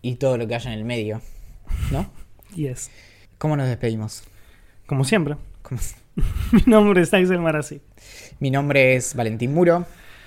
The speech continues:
Speaker 2: A Julián Príncipe le agradecemos que haya hecho la canción de apertura y cierre.
Speaker 1: Julián Príncipe me confirmó hoy que como se va de viaje no va a estar para la segunda
Speaker 2: Oh,
Speaker 1: juntada de
Speaker 2: no.
Speaker 1: Idea Millonaria en persona, pero
Speaker 2: Tampoco estuvo para la primera,
Speaker 1: No,
Speaker 2: monstruo.
Speaker 1: por eso, sí, está, está clarísimo que no se puede confiar en nadie.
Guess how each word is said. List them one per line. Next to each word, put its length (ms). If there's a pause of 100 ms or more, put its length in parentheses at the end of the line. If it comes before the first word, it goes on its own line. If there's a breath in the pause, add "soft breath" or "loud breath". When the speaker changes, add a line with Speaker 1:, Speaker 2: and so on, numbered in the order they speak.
(720 loud breath)
Speaker 2:
A 60
Julián 200
Príncipe 300
le 80
agradecemos 500
que 140
haya 280
hecho 220
la 80
canción 380
de 80
apertura 440
y 120
cierre. 380 (180)
Speaker 1:
Julián 340
Príncipe 380
me 120
confirmó 440
hoy 140
que 200
como 240
se 140
va 100
de 140
viaje 320
no 200
va 100
a 20
estar 340
para 220
la 320
segunda 600
Speaker 2:
Oh, 180
Speaker 1:
juntada 280
de 60
Speaker 2:
no. 100
Speaker 1:
Idea 120
Millonaria 300
en 80
persona, 380
pero 140
Speaker 2:
Tampoco 160
estuvo 200
para 140
la 100
primera, 340
Speaker 1:
No, 40
Speaker 2:
monstruo. 540
Speaker 1:
por 80
eso, 260
sí, 220
está, 360
está 280
clarísimo 480
que 80
no 100
se 120
puede 200
confiar 320
en 120
nadie. 360